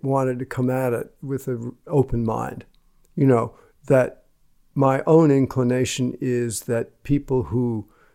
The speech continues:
who are not truthful about themselves and truthful about their pasts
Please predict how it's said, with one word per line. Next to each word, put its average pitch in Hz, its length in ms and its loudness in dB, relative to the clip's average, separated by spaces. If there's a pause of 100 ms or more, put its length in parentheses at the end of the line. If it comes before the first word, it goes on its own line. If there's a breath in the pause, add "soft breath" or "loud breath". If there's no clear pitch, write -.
(140 soft breath)
who 117 260 -2
are 117 100 2
not 117 240 -2
truthful 175 500 -4
about - 300 -10
themselves - 680 -12 (760)
and 113 200 -4
truthful 139 440 0
about 110 300 -4
their - 160 -8
pasts - 720 -4